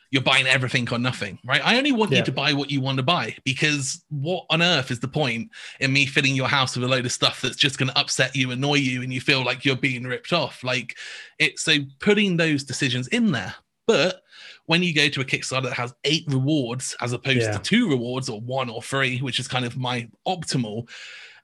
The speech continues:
Speaker 1: you kind of get stuck, right? 'Cause you're like, "Well, there's so many choices. There's so many decisions. Like, I don't know. How do I discover this?" And Kickstarter gives you what? Just a list where you scroll through it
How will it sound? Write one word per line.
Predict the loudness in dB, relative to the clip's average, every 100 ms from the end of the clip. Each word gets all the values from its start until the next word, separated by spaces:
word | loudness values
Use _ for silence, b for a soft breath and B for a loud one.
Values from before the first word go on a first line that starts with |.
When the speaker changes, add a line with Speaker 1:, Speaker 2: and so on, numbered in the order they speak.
| -2
Speaker 1:
you | -2
kind | 2 2
of | 2
get | 2 0 0
stuck, | -2 0 0 2
right? | 0 2
'Cause | 2 4
you're |
like, | 2 0
"Well, | 0
there's | 0 2
so | 2
many | 4 4
choices. | 4 4 4 0 -2 -2
There's | -2
so | 2 4
many | 4 4
decisions. | 4 4 4 2 2
Like, | -2 0
I | 0
don't | 2 2 2
know. | 0 2
How | 0 0 0
do | 2
I | 0
discover | 0 -2 2 2
this?" | 0 -2
And | -4 -6 -12 -2
Kickstarter | -2 0 0 2
gives | 2 2
you | 2
what? | -2 -4 -4
Just | -4 -4 _
a | 2
list | 4 2 0 _ _ _ -10 -4
where | -4
you | -2 -2
scroll | -2 0 0 0
through | 0 2
it | 2